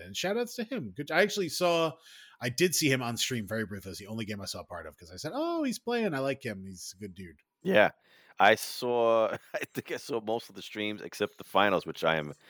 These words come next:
Speaker 2: very much looking forward to. And half the reason I haven't seen is 'cause I wanna literally watch it. Like, I don't wanna be distracted because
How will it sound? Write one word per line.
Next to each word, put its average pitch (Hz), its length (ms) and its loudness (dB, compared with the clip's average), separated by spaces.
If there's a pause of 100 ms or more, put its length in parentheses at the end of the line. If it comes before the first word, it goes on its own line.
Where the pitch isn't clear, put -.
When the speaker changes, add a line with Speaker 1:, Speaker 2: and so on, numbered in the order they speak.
(240)
Speaker 2:
very 107 280 8
much 98 200 0
looking 110 280 -8
forward 95 320 -2
to. 85 80 -6
And 76 100 -8
half 95 280 -2
the 92 80 -10
reason 90 200 -4
I 78 60 -4
haven't 82 220 0
seen 90 180 -6
is 82 120 -6
'cause 76 120 -10
I 78 60 0
wanna 80 240 -2
literally 90 600 -4 (440)
watch 104 500 6
it. 71 160 -8 (220)
Like, 69 220 -10 (360)
I 80 80 -6
don't 87 100 -4
wanna 82 160 -4
be 82 80 -12
distracted - 560 -2
because - 240 -14